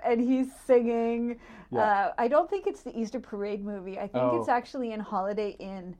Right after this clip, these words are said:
Speaker 1: Uh,
Speaker 2: Oh.
Speaker 1: there's two, it's in both movies, the
Speaker 2: Right.
Speaker 1: song, but I think the one I'm thinking of is in the movie Holiday Inn, which is actually not a very, uh, politically correct movie anymore, so you would never see it on T V.
Speaker 2: Right.
Speaker 1: But, uh, um,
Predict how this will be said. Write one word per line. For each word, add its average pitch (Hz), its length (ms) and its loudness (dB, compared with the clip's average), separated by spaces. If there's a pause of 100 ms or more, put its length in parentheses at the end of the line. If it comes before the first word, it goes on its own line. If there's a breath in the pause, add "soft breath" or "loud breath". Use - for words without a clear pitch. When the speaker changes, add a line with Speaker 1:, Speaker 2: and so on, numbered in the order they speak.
(320 soft breath)
Speaker 1:
Uh, 185 300 -2
Speaker 2:
Oh. - 40 -8
Speaker 1:
there's 233 240 2
two, - 180 -8
it's 254 180 0
in 330 140 2
both 226 240 4
movies, 254 500 -4
the 240 60 -14
Speaker 2:
Right. 208 120 -8
Speaker 1:
song, 220 440 -4 (220 loud breath)
but 233 120 -4
I 226 120 0
think 247 260 -4
the 262 80 -2
one 220 240 -6
I'm 220 240 -6
thinking 220 380 -6
of 190 160 -6
is 202 160 -12
in 214 240 -6
the 220 60 -8
movie 208 340 -6
Holiday 190 520 -4
Inn, 190 280 -10
which 185 200 -12
is 202 100 -8
actually 196 300 -4
not 190 200 -4
a 185 40 -10
very, 175 440 -6
uh, 160 120 -4
politically 185 420 -10
correct 180 320 -10
movie 190 240 -10
anymore, 185 320 -12
so 208 160 -12
you 196 80 -10
would 196 120 -10
never 208 260 -4
see 208 180 -14
it 196 100 -8
on 180 120 -8
T 208 160 -10
V. 185 280 -8 (300)
Speaker 2:
Right. 190 160 -20 (380)
Speaker 1:
But, 220 360 0
uh, 185 260 2 (440 loud breath)
um, 180 420 -8